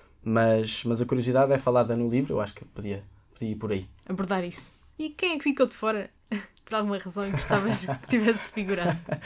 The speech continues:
Speaker 1: <laughs> Não sei se é politicamente correto dizer, mas eu também nunca fui muito politicamente correto.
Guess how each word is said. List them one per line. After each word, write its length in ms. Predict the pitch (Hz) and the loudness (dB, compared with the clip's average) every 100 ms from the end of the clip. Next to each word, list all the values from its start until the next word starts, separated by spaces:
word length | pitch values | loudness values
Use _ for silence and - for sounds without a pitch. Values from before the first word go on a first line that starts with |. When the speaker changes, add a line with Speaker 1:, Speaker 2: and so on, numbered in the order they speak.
| - | -10
Speaker 1:
<laughs> 400 | - - - - | -12 -14 -16 -8
Não 60 | 262 | -4
sei 180 | - | -2
se 100 | - | -2
é 20 | 120 | -2
politicamente 600 | 123 120 117 117 110 104 | -2 -2 -2 -2 -4 -8
correto 260 | - - | -10 -10
dizer, 240 | - 127 131 | -6 -2 -2
mas 140 | 110 110 | -2 -6
eu 60 | |
também 220 | 110 117 | -6 -8
nunca 180 | 117 113 | -8 -10
fui 140 | - 117 | -10 -10
muito 200 | 113 - | -12 -12
politicamente 540 | 120 120 117 113 110 | -12 -10 -10 -10 -12
correto. 360 | - 117 107 | -10 -10 -10